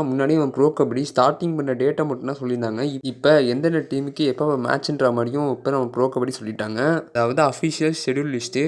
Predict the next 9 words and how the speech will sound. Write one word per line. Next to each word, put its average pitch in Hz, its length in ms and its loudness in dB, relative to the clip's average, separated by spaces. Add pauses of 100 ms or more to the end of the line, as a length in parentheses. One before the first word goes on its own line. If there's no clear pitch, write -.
(200)
இது 113 180 -8
கூடவே 156 420 4
எந்தெந்த 151 400 0
டீமுக்கு 147 480 0
எந்தெந்த 147 300 0
டீமோட 127 360 0
மேட்ச் 131 340 -2
இருக்க 127 280 -2
போகுது, 117 360 0